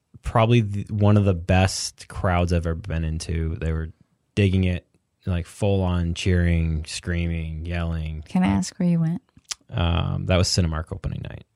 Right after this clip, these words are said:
Speaker 1: And
Speaker 2: Cool.
Speaker 1: Cinemark is, to me, or locally, it's the best theater to go to,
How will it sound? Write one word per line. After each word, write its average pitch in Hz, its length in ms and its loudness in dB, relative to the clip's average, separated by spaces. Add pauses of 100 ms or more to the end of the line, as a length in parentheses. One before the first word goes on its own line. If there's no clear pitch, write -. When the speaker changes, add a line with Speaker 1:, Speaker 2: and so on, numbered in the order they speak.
(100)
Speaker 1:
And 180 140 4
Speaker 2:
Cool. 156 100 2
Speaker 1:
Cinemark 127 380 6
is, 101 380 2
to - 120 0
me, 92 460 4 (180)
or 101 100 0
locally, 98 720 4
it's 85 200 -4
the - 80 -8
best 82 260 -4
theater 87 260 -4
to 80 120 -8
go 82 180 -4
to, 82 340 -8